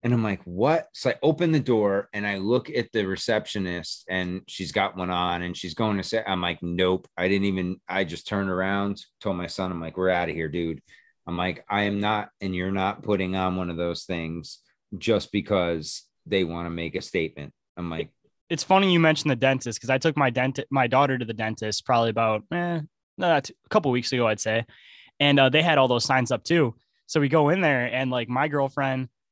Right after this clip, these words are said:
Speaker 2: me and my daughter are the only ones not wearing masks. And we go up to the counter and they were like, you know, c-, pretty much, like, ask if we could wear a mask. And I just hit 'em with the no because they don't know how to respond when they get no's.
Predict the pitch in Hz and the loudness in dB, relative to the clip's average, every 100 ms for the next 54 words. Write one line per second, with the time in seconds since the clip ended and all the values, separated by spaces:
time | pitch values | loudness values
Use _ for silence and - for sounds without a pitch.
0 | 127 156 151 147 135 135 123 147 147 127 | -2 0 2 0 0 -2 2 2 2 0
1 | 131 131 127 110 131 131 123 120 110 127 | -4 -4 -4 0 0 0 -2 -2 0 2
2 | 123 - 120 123 135 127 - 117 131 127 | 2 -2 -6 0 0 -2 -6 -2 2 2
3 | 120 117 117 120 117 107 - - _ _ | 0 -2 -2 0 0 -2 -6 -20 _ _
4 | _ - 143 120 110 - - - - 143 | _ -4 0 0 -2 -8 -20 -8 0 2
5 | 131 117 113 110 127 131 120 123 104 110 | 2 0 0 0 0 -4 -4 -2 0 2
6 | 117 - 113 107 117 - 127 120 113 104 | 2 0 -2 0 0 0 2 0 0 0
7 | 110 123 104 104 117 117 117 123 120 113 | 2 2 0 -4 -2 -2 0 0 2 0
8 | 104 - 107 120 117 107 107 90 104 110 | -2 0 2 4 2 0 -4 -2 -2 0
9 | 101 - | -2 -6